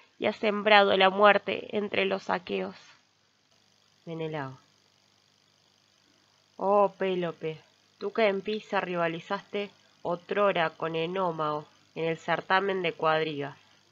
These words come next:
Ojalá entonces, cuando fuiste persuadido a formar parte de un festín ante los dioses, hubieras muerto antes de engendrar a mi padre Atreo, quien a su vez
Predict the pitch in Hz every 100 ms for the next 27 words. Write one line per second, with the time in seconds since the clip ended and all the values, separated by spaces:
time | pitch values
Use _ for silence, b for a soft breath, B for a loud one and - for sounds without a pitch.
0 | _ _ _ _ _ _ _ - - 165
1 | 202 196 202 185 180 165 170 - 151 147
2 | 147 135 - 143 147 - 147 143 196 190
3 | 165 - 139 175 165 - 180 175 147 143
4 | 156 - 151 - 180 165 143 143 135 131
5 | 180 175 - 151 _ B B B B -
6 | 165 202 190 175 190 196 - 131 143 b
7 | b b b 165 180 180 175 160 151 147
8 | 151 170 175 170 156 - 175 180 165 156
9 | - 196 156 135 143 - _ _ - 180
10 | 165 165 175 196 208